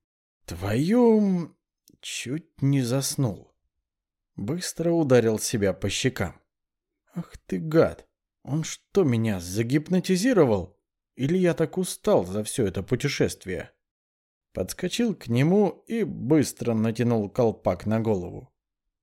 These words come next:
Всё, хватит экспериментов. Пусть этим другие занимаются. Хотя нет, он такой шустрый,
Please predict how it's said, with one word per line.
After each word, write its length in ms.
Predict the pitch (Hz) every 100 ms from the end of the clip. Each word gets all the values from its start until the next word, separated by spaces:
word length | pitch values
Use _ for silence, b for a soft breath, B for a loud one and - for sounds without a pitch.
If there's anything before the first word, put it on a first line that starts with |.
| _
Всё, 340 | - - 147 95
хватит 480 | - 127 143 - 90
экспериментов. 840 | - - 104 110 98 90 - - _ _ _
Пусть 360 | 220 170 - -
этим 400 | 135 110 107 98
другие 520 | 113 123 117 127 92
занимаются. 720 | 87 92 98 87 - - - _ _ _ _ _ _ _
Хотя 380 | - - -
нет, 500 | 175 143 123 135 123 -
он 240 | 117 143
такой 380 | 139 135 165 135
шустрый, 840 | - - 190 - - 143 95 -